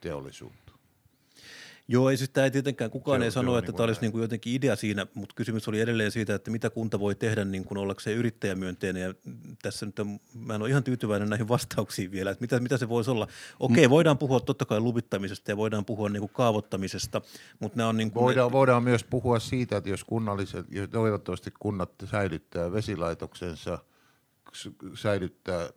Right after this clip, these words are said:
Speaker 1: sähkölaitoksensa, niin siellä voisi olla tämmöisiä asetelmia, joita joskus on ennen vanhaan tehtykin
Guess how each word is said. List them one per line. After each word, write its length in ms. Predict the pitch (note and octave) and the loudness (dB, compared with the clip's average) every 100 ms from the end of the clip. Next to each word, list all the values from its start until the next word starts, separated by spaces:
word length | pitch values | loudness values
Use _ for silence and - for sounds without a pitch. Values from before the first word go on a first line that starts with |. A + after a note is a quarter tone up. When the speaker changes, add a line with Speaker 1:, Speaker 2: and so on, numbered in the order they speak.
| _ | _
Speaker 1:
sähkölaitoksensa, 1040 | - A2 - F2 E2 D#2 D#2 - E2 - D#2+ _ _ _ _ - | -6 -6 -6 -6 -4 -6 -10 -12 -14 -12 -14 _ _ _ _ -12
niin 100 | G2 | -6
siellä 280 | A2 G2+ F#2 | -2 -2 -2
voisi 280 | G#2+ G#2 | -6 -8
olla 180 | A2 G2+ | -8 -8
tämmöisiä 540 | - G2+ F2+ F2 F#2 F2+ | -10 -14 -14 -14 -10 -10
asetelmia, 640 | G#2+ F#2+ F2+ D#2+ E2 E2 | -10 -10 -12 -12 -12 -12
joita 320 | E2+ E2+ - | -12 -12 -12
joskus 460 | F#2+ G2 - F2 E2+ | -10 -10 -10 -14 -12
on 160 | F2 | -12
ennen 280 | F2 F#2 D#2+ | -10 -10 -12
vanhaan 360 | C#2 D2 F2 D#2+ | -12 -14 -14 -14
tehtykin 600 | G2 - - - D#2 | -14 -14 -20 -18 -18